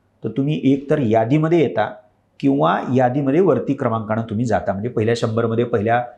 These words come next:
पन्नासमध्ये जाण्यासाठी तुम्हाला अपेक्षित पद जर हवं असेल तर तुम्हाला मेन्समध्येही मार्क्स चांगले हवेतच, पण, अ, मुलाखतीमध्ये देखील तुम्हाला उत्तमातले उत्तम गुण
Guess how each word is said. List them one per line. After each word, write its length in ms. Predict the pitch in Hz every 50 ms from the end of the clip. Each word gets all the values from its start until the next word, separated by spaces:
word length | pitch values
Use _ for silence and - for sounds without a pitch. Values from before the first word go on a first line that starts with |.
| _ _ -
पन्नासमध्ये 580 | 135 131 131 139 156 160 - 156 151 143 151 147
जाण्यासाठी 560 | 131 127 123 127 123 - 117 104 98 101 101
तुम्हाला 300 | 104 104 120 117 120 120
अपेक्षित 320 | 110 - - 139 - - - - -
पद 100 | 147 143
जर 140 | 123 135 131
हवं 240 | 117 117 120 123 117
असेल 340 | - - 107 87 76 - _ _ _ _ _ _ _ _ -
तर 80 | - -
तुम्हाला 520 | - 143 131 127 131 135 143 151 165 185 - - - - _ _ _ -
मेन्समध्येही 680 | 120 117 117 123 131 135 127 151 151 147 156 165 175
मार्क्स 360 | 180 165 147 143 - - - -
चांगले 260 | 143 127 131 131 127
हवेतच, 540 | 113 107 107 107 104 104 - 90 113 - - _ _ _ -
पण, 200 | 147 165 208 214 - - - _ _ _ _ _ _ _ 160 - - -
अ, 220 | 135 123 120 113
मुलाखतीमध्ये 680 | 117 - 143 123 131 139 139 - 127 143 135 135 139 139
देखील 320 | 120 113 110 113 123 120
तुम्हाला 200 | 120 110 120 143
उत्तमातले 500 | 143 117 104 - 127 117 117 110 - 139
उत्तम 280 | 123 104 - - 113 110
गुण 240 | 104 110 139 190